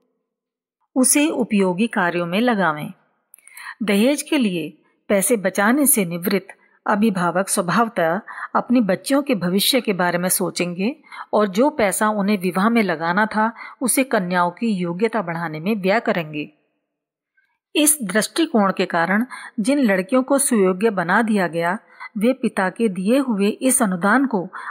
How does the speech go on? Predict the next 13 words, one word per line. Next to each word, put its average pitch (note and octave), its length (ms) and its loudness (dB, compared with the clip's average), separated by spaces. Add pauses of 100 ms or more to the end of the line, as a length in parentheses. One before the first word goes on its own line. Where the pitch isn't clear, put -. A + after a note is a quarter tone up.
(100)
आजीवन G#3 460 2
अपने A3 300 2
साथ F#3+ 320 2
रखे A3 300 0
रहेंगी। E3+ 520 -4 (340)
ससुराल B3 540 2
वाले G#3 300 2
भी A3+ 180 4
उसे B3 280 0
छीन A#3+ 360 2
न G3+ 60 4
सकेंगे। D#3+ 560 -4 (260)
बच्ची G3+ 540 -2